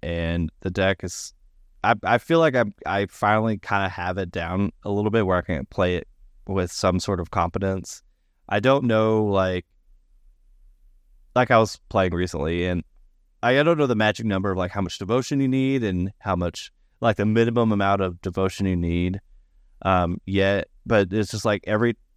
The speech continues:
time I start going for combo, I have, like, fifteen devotion. Y-, it, you just, the snowball has already, like,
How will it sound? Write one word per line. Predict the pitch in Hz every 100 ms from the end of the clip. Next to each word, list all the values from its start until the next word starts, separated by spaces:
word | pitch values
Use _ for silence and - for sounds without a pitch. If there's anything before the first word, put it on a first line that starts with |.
| - - -
time | - 104 101
I | 92
start | - 92
going | 92 92
for | 92
combo, | - 90 90
I | 90
have, | 90
like, | 82 - _ -
fifteen | 87 - 101 92
devotion. | 82 82 90 101
Y-, | 101
it, | 104 98 95
you | 101 107
just, | 104 - - _ _ _
the | 123
snowball | - 139 139 123 107 104
has | 90
already, | 90 90 87 87 85
like, | 67 80